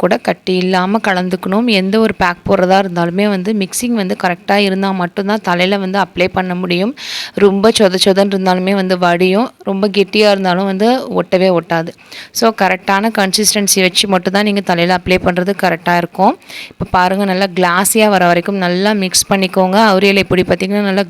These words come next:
கிளாஸியா இருக்கும். அதாவது பார்த்தீங்கன்னா, நல்லா, அஹ், ஷைனிங்கா இருக்கும் பார்க்க. அதான் நான் வந்து இப்படி சொல்றேன். பாருங்க, நல்லா மிக்ஸ் பண்ணியாச்சுங்க. இப்போ இப்படி தான் இருக்கணும்.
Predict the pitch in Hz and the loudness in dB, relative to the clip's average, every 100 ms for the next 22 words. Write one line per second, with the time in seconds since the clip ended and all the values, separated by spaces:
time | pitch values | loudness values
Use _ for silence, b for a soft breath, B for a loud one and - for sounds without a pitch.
0 | 185 170 175 - 202 190 190 180 180 185 | -2 -2 0 0 2 2 2 0 2 0
1 | 196 185 185 202 185 180 190 254 B B | -2 -2 -2 -2 -2 0 2 0 B B
2 | B - 202 190 185 180 180 - 202 214 | B -2 2 2 2 2 2 2 2 4
3 | 233 220 220 196 185 175 175 175 233 202 | 4 4 2 2 -2 0 0 2 2 2
4 | 185 185 185 175 175 165 185 165 185 320 | 2 0 0 -2 -2 -2 -2 0 0 -2
5 | B B B 208 190 185 208 214 190 214 | B B B 0 2 2 0 0 2 0
6 | 196 - - 220 208 190 175 180 185 226 | 0 -2 0 0 2 0 0 -2 0 -2
7 | 339 B B B - 202 208 185 185 196 | -4 B B B -8 0 2 2 2 2
8 | 214 196 196 - 190 226 | 4 2 0 -2 2 2